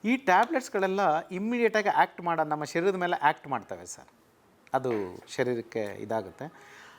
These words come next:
ಇನ್ನೂ ಸ್ವಲ್ಪ ಸೊಫಿಸ್ಟಿಕೇಟೆಡ್ ಹಾಸ್ಪಿಟ್ಲ್‌ಗಳಾದ್ರೆ ಅಲ್ಲಿ ಟೆನೆಕ್ಟಪ್ಲೇಸ್ ಅಥವಾ ಸ್ಟ್ರೆಪ್ಟೋಕೈನಸ್ ಅಂತ ಇಂಜೆಕ್ಷನ್ ಕೊಟ್ಟು ಏನು ಬ್ಲಾಕ್ ಆಗಿರುತ್ತಲ್ಲ ಅದನ್ನು ಕರಗಿಸ್ತೀವಿ so that ರಕ್ತ ಸಂಚಾರ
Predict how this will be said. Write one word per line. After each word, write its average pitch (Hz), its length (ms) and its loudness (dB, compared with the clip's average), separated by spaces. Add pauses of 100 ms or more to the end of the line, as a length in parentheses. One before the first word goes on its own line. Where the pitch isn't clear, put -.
(160)
ಇನ್ನೂ 302 220 2
ಸ್ವಲ್ಪ 247 280 2
ಸೊಫಿಸ್ಟಿಕೇಟೆಡ್ 214 800 0
ಹಾಸ್ಪಿಟ್ಲ್‌ಗಳಾದ್ರೆ 143 800 2
ಅಲ್ಲಿ 156 220 2
ಟೆನೆಕ್ಟಪ್ಲೇಸ್ 151 840 2
ಅಥವಾ 131 360 4
ಸ್ಟ್ರೆಪ್ಟೋಕೈನಸ್ 139 800 -2
ಅಂತ 117 120 -6
ಇಂಜೆಕ್ಷನ್ 202 640 -2
ಕೊಟ್ಟು 139 340 -2 (480)
ಏನು 262 280 2
ಬ್ಲಾಕ್ 160 400 2
ಆಗಿರುತ್ತಲ್ಲ 147 540 0
ಅದನ್ನು 196 520 -2
ಕರಗಿಸ್ತೀವಿ 165 580 0
so 185 180 0
that 240 260 2
ರಕ್ತ - 240 -2
ಸಂಚಾರ 202 540 2